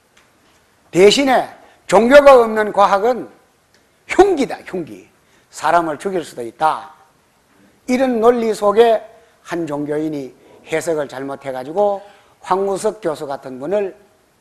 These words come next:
철저하게 살인자로까지도 매도를 했습니다. 그래 황우석 교수가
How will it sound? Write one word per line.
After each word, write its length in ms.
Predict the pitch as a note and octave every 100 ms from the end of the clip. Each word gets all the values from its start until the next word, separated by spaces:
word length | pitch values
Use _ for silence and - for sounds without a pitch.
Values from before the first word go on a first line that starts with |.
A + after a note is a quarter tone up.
| _ _
철저하게 800 | - D4+ - C4+ F#3 F#3+ G#3 G3 - _
살인자로까지도 1300 | - - - D#4 C#4+ B3+ B3 A#3 - A3 A#3 A#3 A#3+ - _
매도를 440 | A2+ D3+ D3+ B2+
했습니다. 380 | F#2 - - _ _ _ _ _ _ _ _ _ _ _ _ _ _ _
그래 180 | A3+ B3
황우석 540 | G#3 F3+ F3+ E3 E3
교수가 600 | D#3+ D3 D3+ D#3 C#3+ -